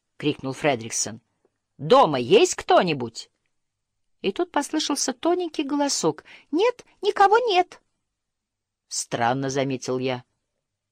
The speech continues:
«Кто же это разговаривает?» «Я дочь Мюмлы», — отвечал голос. «Только вам нужно поскорее уходить. Мне не велено никому отпирать дверь, покуда мама не вернётся».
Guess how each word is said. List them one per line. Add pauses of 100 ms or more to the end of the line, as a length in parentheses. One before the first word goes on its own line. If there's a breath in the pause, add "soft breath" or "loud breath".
(140)
«Кто
же
это
разговаривает?» (300 loud breath)
«Я (120)
дочь (100)
Мюмлы», — (320)
отвечал
голос. (300 soft breath)
«Только
вам
нужно
поскорее
уходить. (220 loud breath)
Мне
не
велено (220 soft breath)
никому
отпирать
дверь, (240 soft breath)
покуда
мама
не
вернётся».